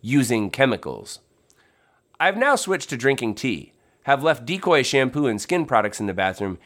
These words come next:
and hidden my good products. Last month, I purchased a small camera and hid it in the bathroom, but I think he discovered it and deleted the files,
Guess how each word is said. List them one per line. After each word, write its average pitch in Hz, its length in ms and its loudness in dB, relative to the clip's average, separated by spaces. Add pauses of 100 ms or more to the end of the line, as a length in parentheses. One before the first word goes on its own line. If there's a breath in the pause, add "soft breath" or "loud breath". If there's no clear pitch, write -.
(140 soft breath)
and 117 160 -2
hidden 156 220 2
my 95 340 0 (100)
good 143 340 0
products. 76 580 -8 (600 soft breath)
Last 175 260 0
month, 117 280 0
I 110 80 -2
purchased 139 400 -2
a 113 40 -6
small 135 280 2
camera 131 380 2
and 92 120 -6
hid 131 140 -2
it 117 80 -2
in 107 60 -8
the 101 60 -6
bathroom, 95 520 0 (280 soft breath)
but 127 100 4
I 131 120 4
think 226 240 0
he 208 120 -2
discovered 151 500 2
it 135 60 2
and 120 120 -2
deleted 120 360 0
the - 80 -4
files, 98 520 2